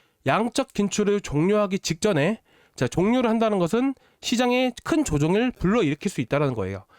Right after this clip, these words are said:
그러면 종료를 하기 전에 지급준비금이 올라갔을 때 그때 큐티 종료를 한다라는 거거든요. 그러면 이 잔고를 풀 때가 언제인지를 우리는 파악하면 되잖아요. 그쵸? 티지에이 잔고에서 돈을 풀 때가,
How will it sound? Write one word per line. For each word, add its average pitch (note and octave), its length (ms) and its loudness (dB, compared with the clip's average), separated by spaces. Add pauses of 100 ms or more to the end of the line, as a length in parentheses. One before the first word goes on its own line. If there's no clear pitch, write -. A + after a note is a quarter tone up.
그러면 G3+ 440 0 (400)
종료를 A#3 420 2
하기 A#3 180 0
전에 A#3+ 520 0 (120)
지급준비금이 F#3+ 640 0
올라갔을 C#3 600 0
때 C#3+ 80 -2
그때 A#3 460 -2 (280)
큐티 G3+ 200 -2
종료를 B2 300 0
한다라는 A#3 380 0
거거든요. F#2+ 500 -8 (260)
그러면 A3 380 0 (220)
이 E3 260 2
잔고를 G#3 580 2
풀 D#4+ 300 0
때가 G3 480 0
언제인지를 G3+ 800 2
우리는 B2+ 240 0
파악하면 F#3 520 -2
되잖아요. A2+ 420 0 (140)
그쵸? C3 220 -2 (200)
티지에이 A#3 280 2
잔고에서 E3+ 300 2
돈을 D#3 260 0
풀 D4+ 160 0
때가, A#2 320 -2